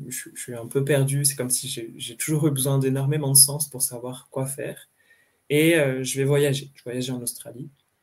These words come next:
Là-bas, j'entends parler de la médecine chinoise. Et quand je rentre, euh, c'est en,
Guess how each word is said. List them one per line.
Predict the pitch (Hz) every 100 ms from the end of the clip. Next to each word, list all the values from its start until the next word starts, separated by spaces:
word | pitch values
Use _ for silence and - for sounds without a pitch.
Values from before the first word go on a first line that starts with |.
| _ _ -
Là-bas, | 120 131
j'entends | 139 131 127 127
parler | 131 123
de | 131
la | 117
médecine | 123 127 131
chinoise. | 127 120 113 139 160 - _ _ _ _ _ _ _ _ _ - - - _
Et | 123 113
quand | 131 156
je | 147
rentre, | 135 127 139 175 185 - - -
euh, | 156 147 139
c'est | 147 139 139
en, | 123